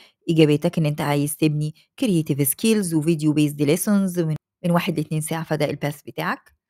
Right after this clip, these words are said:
بدأ يبقى فيه أنيميشن، طبعًا ملهاش علاقة خالص الفيديو اللي محطوط في الباك جراوند، ممكن تغيره بمنتهى البساطة. وده بشكل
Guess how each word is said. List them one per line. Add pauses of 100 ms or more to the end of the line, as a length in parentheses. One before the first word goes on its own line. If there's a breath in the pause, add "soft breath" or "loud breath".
(560)
بدأ
يبقى
فيه
أنيميشن، (240)
طبعًا (160)
ملهاش
علاقة
خالص
الفيديو
اللي
محطوط
في
الباك
جراوند،
ممكن
تغيره
بمنتهى
البساطة. (1000)
وده
بشكل